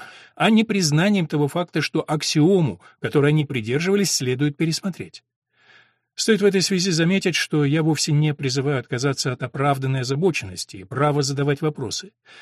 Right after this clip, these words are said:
Вопрос о том, как наилучшим образом справиться с глобальным потеплением, является невероятно сложным, и потому необходим честный, откровенный и, возможно, болезненный разговор на эту тему. Идеологическая слепота в отношении изменения климата поражает не только поборников свободного рынка.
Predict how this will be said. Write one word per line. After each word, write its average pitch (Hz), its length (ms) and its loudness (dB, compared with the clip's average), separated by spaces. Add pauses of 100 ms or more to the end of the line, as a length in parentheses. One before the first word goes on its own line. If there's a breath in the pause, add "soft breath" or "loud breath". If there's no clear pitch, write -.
(120 loud breath)
Вопрос 165 360 2
о 185 40 2
том, 180 200 4
как 170 180 -2
наилучшим 165 480 2
образом 101 380 -4
справиться 139 560 -2
с 113 80 -8
глобальным 127 500 -2
потеплением, 123 580 -2
является 147 460 0
невероятно 139 540 0
сложным, 127 580 -2
и 92 60 -18
потому 131 320 -2
необходим 160 580 -2
честный, 143 640 -2
откровенный 131 800 -2 (260 loud breath)
и, 135 80 0
возможно, 165 460 2
болезненный 160 640 2
разговор 113 400 -8
на 123 120 -8
эту - 140 -8
тему. - 260 -14 (520 loud breath)
Идеологическая 220 680 4
слепота 196 480 0
в 131 40 -2
отношении 156 480 2
изменения 151 480 0
климата 190 400 -4
поражает 156 440 -2
не 170 120 0
только 156 340 -2
поборников 139 640 -2
свободного 165 500 -2
рынка. 170 360 -6